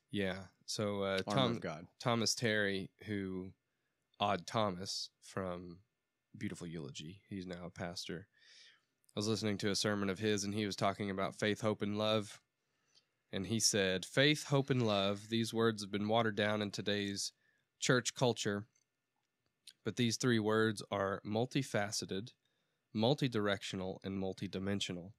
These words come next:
Speaker 1: Faith is directed towards God, love is directed towards one another, and hope is directed towards our future. Faith is rooted in the past, love deals with the present, and hope is realized in the future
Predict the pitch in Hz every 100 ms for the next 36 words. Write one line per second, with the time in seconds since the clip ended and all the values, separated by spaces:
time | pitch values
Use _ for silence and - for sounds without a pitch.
0 | _ _ _ _ _ _ - 123 127 127
1 | 104 110 110 - 101 - 131 123 - 95
2 | 95 104 117 _ 98 101 101 95 98 98
3 | 98 90 - 98 95 101 92 98 104 95
4 | 98 - _ _ _ _ 107 92 107 98
5 | 98 101 98 98 104 92 101 95 98 95
6 | 135 127 - - - _ _ _ _ _
7 | _ _ _ _ _ - 120 117 104 92
8 | 113 110 104 98 92 - 117 113 - -
9 | _ _ _ _ _ - 113 117 101 113
10 | 107 104 98 90 113 113 110 104 95 95
11 | 110 107 95 90 104 101 92 90 - 95
12 | 87 104 92 85 92